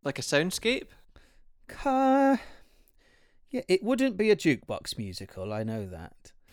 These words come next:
Speaker 1: <laughs>
Speaker 2: It would be, it would be a little folky, it would be a little reflective, like a,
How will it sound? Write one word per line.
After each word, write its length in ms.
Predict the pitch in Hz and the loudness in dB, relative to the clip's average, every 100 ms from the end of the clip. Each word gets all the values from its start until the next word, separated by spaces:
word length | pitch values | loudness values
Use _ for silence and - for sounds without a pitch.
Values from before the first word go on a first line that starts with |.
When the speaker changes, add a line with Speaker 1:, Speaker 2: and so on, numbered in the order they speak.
| - | -8
Speaker 1:
<laughs> 140 | 151 147 | -4 -2
Speaker 2:
It 100 | 180 | 0
would 140 | 190 | 0
be, 220 | 208 208 | 0 0
it 100 | 196 | -2
would 140 | 190 160 | -4 2
be 120 | 190 | 4
a 40 | |
little 180 | 185 202 | 4 2
folky, 520 | - 202 180 - 175 165 | 2 4 4 4 0 2
it 80 | |
would 140 | 151 151 | -2 -4
be 140 | 165 | 0
a 60 | 165 | 2
little 500 | 170 - 160 160 151 _ _ - | 0 0 0 -2 -6 _ _ -4
reflective, 920 | 170 - 151 - - 139 135 135 - _ _ _ _ _ _ | -4 0 -2 -2 -2 0 0 -2 -14 _ _ _ _ _ _
like 220 | 156 147 156 | -2 0 2
a, 360 | 139 135 135 | 4 4 0